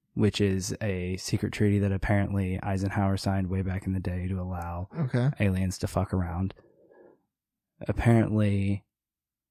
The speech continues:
Speaker 1: these two people believe that they can come together and get Trump to break this treaty with the aliens. And so they have now teamed up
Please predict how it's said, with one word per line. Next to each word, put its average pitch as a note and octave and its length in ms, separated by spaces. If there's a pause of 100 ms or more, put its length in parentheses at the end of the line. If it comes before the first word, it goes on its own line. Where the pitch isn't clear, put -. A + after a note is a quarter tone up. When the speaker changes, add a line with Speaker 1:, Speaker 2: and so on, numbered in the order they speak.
(720)
Speaker 1:
these A#2 280
two B2 260
people A2+ 360
believe G2 460
that F#2 240
they G#2 140
can G2 200
come G#2+ 300
together G2+ 680
and G#2+ 160
get G#2 220
Trump - 560 (800)
to F#2 800
break G#2 340
this G2 200
treaty F2+ 600
with G#2 200
the G2 200
aliens. F#2 640 (720)
And G#2 160
so G#2 180
they G2 200
have G2+ 100
now G2 380
teamed A#2 400
up G#2+ 340